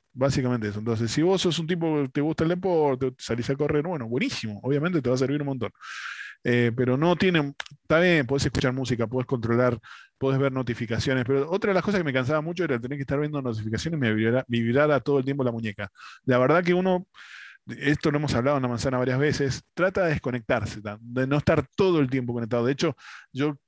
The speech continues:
por ahí las notificaciones o lo-, al teléfono lo pongo en no molestar,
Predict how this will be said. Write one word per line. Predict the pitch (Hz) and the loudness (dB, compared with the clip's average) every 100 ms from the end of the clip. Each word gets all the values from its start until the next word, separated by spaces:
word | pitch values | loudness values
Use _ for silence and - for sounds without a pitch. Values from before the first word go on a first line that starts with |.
| _ | _
por | 135 131 | -2 2
ahí | 147 | 2
las | 147 | 0
notificaciones | 131 123 127 131 156 220 147 | -2 -4 -2 -2 -2 -4 -4
o | |
lo-, | 117 | -4
al | 123 117 | -4 -2
teléfono | 165 180 131 | -2 -2 -4
lo | |
pongo | 127 123 | -4 -4
en | 120 | -2
no | |
molestar, | 127 110 - 135 | -2 -2 0 0